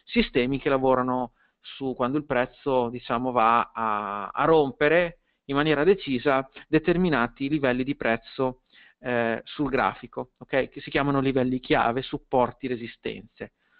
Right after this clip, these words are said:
Ora, se tu queste ter-, terminologie non le conosci, sappi che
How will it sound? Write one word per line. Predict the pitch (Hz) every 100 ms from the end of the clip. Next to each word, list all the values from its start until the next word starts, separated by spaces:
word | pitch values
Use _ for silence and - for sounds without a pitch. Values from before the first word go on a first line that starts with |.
| _ _ _
Ora, | 175 160
se | 175
tu | - 233 226 - _ _
queste | 147 - 151
ter-, | 147 147 -
terminologie | 165 185 160 135 123 131 151 139 117 _ _ _ _ _ _ _
non | 139 156
le | 147
conosci, | 147 135 104 147
sappi | - 190 185 170
che | 139 120